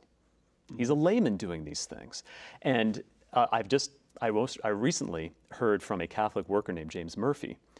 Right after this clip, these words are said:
who was doing a documentary on Peter Maurin. And he said, "I've, I found something that I think you should know." He said, "I,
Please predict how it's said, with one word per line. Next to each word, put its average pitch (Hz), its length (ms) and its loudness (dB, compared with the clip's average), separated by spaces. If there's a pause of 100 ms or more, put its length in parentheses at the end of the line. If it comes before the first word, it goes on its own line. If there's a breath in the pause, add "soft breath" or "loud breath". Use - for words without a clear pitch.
(260 loud breath)
who - 80 0
was 101 140 2
doing 101 280 4
a 98 120 2
documentary 92 560 0
on 85 80 -4
Peter 82 240 -8
Maurin. 135 360 -4 (540 soft breath)
And 107 140 0
he 101 40 -2
said, 107 300 4
"I've, 107 380 2 (260)
I 101 80 -2
found 123 260 0
something 80 460 -8
that 104 120 0
I 87 40 -2
think 107 220 -4
you 92 40 -8
should 85 220 -8
know." 87 440 -8 (280 soft breath)
He - 80 -2
said, 101 240 4
"I, 104 400 4